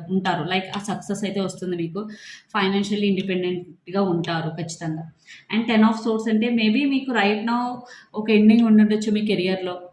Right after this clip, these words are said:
లేదా రిలేషన్‌షిప్ వైస్, but every ending has a new beginning. But ఇది ఎండింగ్ అయితే కాదు, ఖచ్చితంగా ఇక్కడ నుంచి ఒక న్యూ బిగినింగ్ అయితే ఉంటుంది. మీరు ఒక పెద్ద సక్సెస్ అయితే సాధిస్తారు. Maybe మీ కెరియర్‌లో మీకు ఇప్పుడు ఒక జాబ్ పోయి ఉండొచ్చు, లేదా బిజినెస్ స్టక్‌లో ఉండుండొచ్చు,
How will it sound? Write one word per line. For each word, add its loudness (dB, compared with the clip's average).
లేదా 0
రిలేషన్‌షిప్ -2
వైస్, -6
but -2
every 2
ending 2
has 2
a 2
new 0
beginning. -4
But -2
ఇది 0
ఎండింగ్ 2
అయితే -2
కాదు, -2
ఖచ్చితంగా -4
ఇక్కడ -4
నుంచి 0
ఒక -2
న్యూ -2
బిగినింగ్ -2
అయితే -6
ఉంటుంది. -6
మీరు 2
ఒక -2
పెద్ద -2
సక్సెస్ -6
అయితే -2
సాధిస్తారు. -6
Maybe 2
మీ 2
కెరియర్‌లో 4
మీకు -2
ఇప్పుడు -2
ఒక 0
జాబ్ 0
పోయి 2
ఉండొచ్చు, 0
లేదా 0
బిజినెస్ -2
స్టక్‌లో -4
ఉండుండొచ్చు, -6